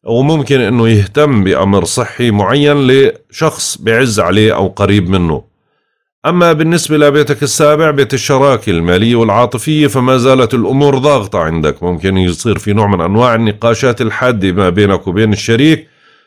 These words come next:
في أمر بتطلع يب-، يعني نوع من أنواع التعاون ما بينكم. ما تحتد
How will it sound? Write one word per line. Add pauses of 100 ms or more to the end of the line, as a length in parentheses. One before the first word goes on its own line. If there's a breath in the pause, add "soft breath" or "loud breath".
في
أمر (180)
بتطلع
يب-،
يعني
نوع
من
أنواع
التعاون
ما
بينكم.
ما
تحتد